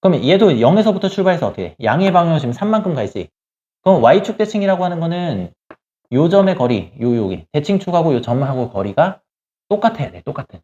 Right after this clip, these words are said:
똑같은 지점, 똑같은 지점. 그럼 요 점을 C점이라 그러면 C점의 좌표는 어떻게 해? 이게 지금 양의 방향 삼만큼 이동했으니까 반대편, 음의 방향으로 뭐가 될 수밖에 없다는 거야? 마이너스 삼만큼 이동한 결과가 될 수밖에 없다는 거지.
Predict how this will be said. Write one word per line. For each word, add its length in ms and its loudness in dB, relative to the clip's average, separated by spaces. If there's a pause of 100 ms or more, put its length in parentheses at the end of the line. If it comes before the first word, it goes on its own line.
똑같은 340 0
지점, 260 -8
똑같은 340 -10
지점. 140 -14 (440)
그럼 140 2
요 60 4
점을 200 4
C점이라 480 0
그러면 440 -4 (380)
C점의 380 0
좌표는 300 0
어떻게 140 -6
해? 140 -8 (1120)
이게 140 4
지금 200 2
양의 260 4
방향 220 2
삼만큼 400 -2
이동했으니까 400 -6
반대편, 460 -6 (160)
음의 240 2
방향으로 340 0
뭐가 200 -2
될 120 -6
수밖에 280 -12
없다는 240 -8
거야? 180 -6 (580)
마이너스 420 2
삼만큼 500 -2
이동한 440 -2
결과가 380 0
될 120 -4
수밖에 280 -4
없다는 220 -4
거지. 280 -6